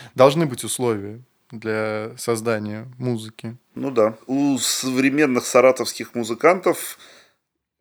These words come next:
Speaker 2: похоже, у большинства таких условий нет. Или они об этом даже не задумываются. Я как бы вижу, что происходит не с саратовскими музыкантами, ну, то есть именно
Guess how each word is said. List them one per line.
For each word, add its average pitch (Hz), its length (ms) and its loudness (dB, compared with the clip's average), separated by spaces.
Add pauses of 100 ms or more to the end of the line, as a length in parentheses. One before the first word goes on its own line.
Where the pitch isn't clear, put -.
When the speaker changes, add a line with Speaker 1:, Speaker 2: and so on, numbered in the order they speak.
(280)
Speaker 2:
похоже, 147 380 4
у 135 60 4
большинства 120 480 0
таких 120 280 -8
условий 123 440 0
нет. 107 340 -2
Или 127 180 2
они 117 200 6
об 110 100 2
этом 113 220 -2
даже 104 200 -2
не 104 60 -6
задумываются. 95 840 -4
Я 98 200 2
как 113 180 -4
бы 117 80 -2
вижу, 120 320 -4
что 120 420 4
происходит 113 720 -2
не 117 140 -2
с - 60 -8
саратовскими 131 600 2
музыкантами, 101 640 -4
ну, 98 100 -10
то 113 120 -4
есть - 240 -6
именно 110 520 -2